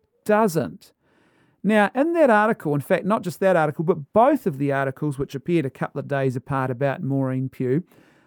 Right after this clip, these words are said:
they also included this sentence about a completely different M P who had nothing to do with the issue. "Fellow M P Simeon Brown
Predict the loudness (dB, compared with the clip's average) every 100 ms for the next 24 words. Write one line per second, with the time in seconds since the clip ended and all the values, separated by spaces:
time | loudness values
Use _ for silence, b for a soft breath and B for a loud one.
0 | b 0 2 2 2 2 2 2 4 -2
1 | 0 2 4 2 0 _ -12 2 4 4
2 | 0 -18 -6 -4 -2 -4 -4 0 0 0
3 | -4 -2 -4 -2 -4 -4 -4 -2 -2 -4
4 | -4 0 4 4 4 2 0 2 0 2
5 | 0 -4 -6 -8 -12 _ b b b b
6 | -10 0 4 4 2 -2 -2 0 -2 0
7 | 0 b b b -6 0 2 2 0 0
8 | 0 0 0